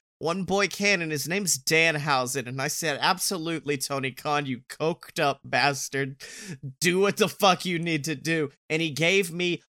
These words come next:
Hookhausen, this weirdly, like, kind of romantic comedy <laughs> between a tough, a, a tough Yonkers kid with big muscles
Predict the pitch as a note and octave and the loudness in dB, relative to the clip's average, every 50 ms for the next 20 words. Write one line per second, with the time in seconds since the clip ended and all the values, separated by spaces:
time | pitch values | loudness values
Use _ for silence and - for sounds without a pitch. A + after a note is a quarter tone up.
0 | - - - G3+ F#3+ - - - - D#3+ D3+ D3 C#3 B2+ A#2+ - D3 C3+ A2 G#2+ | -8 0 2 4 4 2 0 -2 2 4 6 6 6 4 0 0 -2 -2 -2 -4
1 | - _ _ _ _ C3+ D3+ F3+ F3+ - - D#3+ C3 A#2 B2 C3 C3 D#3 F3+ G#3+ | -8 _ _ _ _ 2 4 6 6 6 4 2 0 -4 -6 -8 -4 -2 2 2
2 | B3+ C#4+ D4 A#3 B3 D4 D4 D4 C#4 B3 G#3+ G3 F3 D3+ B2 - - - - F#3+ | 2 2 2 0 0 0 2 2 2 2 4 6 6 6 6 4 -2 -6 -4 -2
3 | A3+ F4+ A#4 A#4 G#4+ B3+ A#3 G3+ D3+ D3+ D#3+ E3 F3 F3 F3 D3 D#3+ F3+ A3 B3+ | 0 0 0 2 4 4 2 2 2 -2 -2 0 0 0 0 0 0 2 4 4
4 | C#4+ D4 C4+ - B3+ A#3+ - - - - F3 - A3+ A#3 A#3+ A#3 A3+ A#3+ A#3 A#3+ | 4 4 2 4 4 4 2 2 -4 0 4 6 6 6 6 4 2 0 2 2
5 | A#3+ A#3 B3+ B3 A3+ B3+ C4 B3 - - - - C4 D#4+ - - - F#3 E3+ G3+ | 0 -2 -2 -2 -2 0 2 2 4 4 6 6 8 6 6 4 0 0 2 2
6 | E3 - - - E3+ F3 F3+ F3+ E3+ E3+ E3 D#3+ D3 - - - F3+ - - D#3 | 2 2 0 -2 0 -2 -2 0 0 0 -2 -4 -8 -12 -14 -14 0 2 4 4
7 | C#3+ A#2+ - _ - - - G#3 A3+ A3+ A3 - G#3 - - G3 G3 - - _ | 4 2 -2 _ 0 4 6 6 6 6 6 2 -4 -8 -8 -10 -10 -10 -10 _
8 | - C3 A#2+ A2+ B2 - - - D#3 C#3+ C3 - - G3+ A3 A#3+ G#3 F#3+ E3 D#3 | -10 -10 -10 -10 -14 -12 -6 -4 -4 -4 0 2 4 6 6 4 4 0 0 2
9 | D#3 E3+ F#3 F#3+ G3+ G3 D#3+ - F#3+ F#3 F#3 F3 - - - - D#3 E3+ F#3 F#3 | 4 6 6 4 4 0 0 2 2 4 6 6 4 4 2 2 4 4 4 4
10 | F3+ E3+ F#3 - - - G3+ G3 D3+ - D3 E3 E3 D3+ D3+ C3 A#2 F3+ F#3+ G3 | 4 0 -6 -12 -14 -12 -12 -12 -4 0 2 2 4 2 0 -2 2 4 4 4
11 | G3 D#3 D#3+ D#3 D3 D3+ E3 F3 F3+ D3+ D3+ D#3+ E3 - F3+ F3+ F3 D#3+ E3 E3+ | 4 4 0 -6 -2 4 4 6 6 6 4 4 4 4 4 4 2 0 -2 -8